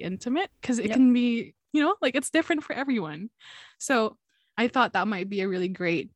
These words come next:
Speaker 1: way for us to kinda learn from each other and how we could possibly dig deep a little bit in what
Speaker 2: Mm.
Speaker 1: prayer is.
Speaker 2: Mm-hmm.
Speaker 1: So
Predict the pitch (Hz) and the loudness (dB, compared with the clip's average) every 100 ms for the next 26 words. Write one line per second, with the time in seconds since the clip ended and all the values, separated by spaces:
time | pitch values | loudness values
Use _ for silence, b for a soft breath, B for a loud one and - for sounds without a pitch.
0 | _ - 180 175 165 165 165 190 202 - | _ -6 -2 -2 -2 -2 -2 -4 -8 -8
1 | - 196 180 - 226 233 247 294 294 285 | -4 -2 -2 -2 -2 0 4 6 4 4
2 | 262 226 214 220 185 180 170 - 180 190 | 0 0 -2 -4 -4 -4 -4 -6 -6 -8
3 | - 196 185 180 180 - 180 - 180 - | -2 0 0 -2 -4 -6 -12 -10 -12 -10
4 | 185 180 170 170 190 185 175 175 180 170 | -6 -4 -4 -4 -4 -4 -6 -10 -10 -8
5 | 175 165 165 160 156 - - 180 170 208 | -8 -6 -6 -4 -6 -8 -8 -2 0 0
6 | 208 196 190 202 285 - - _ 202 180 | 0 -2 -2 -4 -4 -10 -18 _ -10 -8
7 | 190 180 170 175 196 185 | -10 -12 -10 -2 0 0